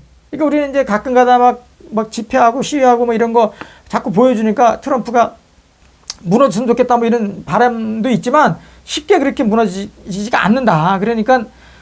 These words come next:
우리도, 어, 할 수 있는 모든 역량을 다 발휘해가지고 여당이니 야당이니 따지지 마라. 지금 나라가 무너지면 다 죽는 거니까. 그러니까, 어,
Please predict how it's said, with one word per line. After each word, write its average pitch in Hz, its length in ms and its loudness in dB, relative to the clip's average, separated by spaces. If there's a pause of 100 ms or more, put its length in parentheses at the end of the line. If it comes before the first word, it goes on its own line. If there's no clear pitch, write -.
우리도, 262 760 4 (480)
어, 226 800 0 (680)
할 - 200 2
수 - 180 0
있는 370 260 0
모든 403 680 4
역량을 311 420 -2
다 285 160 -2
발휘해가지고 240 840 0
여당이니 285 640 2
야당이니 247 380 0
따지지 247 280 -2
마라. 208 200 2
지금 339 320 -4 (240)
나라가 339 360 4
무너지면 349 340 -4
다 - 240 -4
죽는 320 260 -4
거니까. 202 500 -4
그러니까, 254 460 0 (400)
어, 208 520 2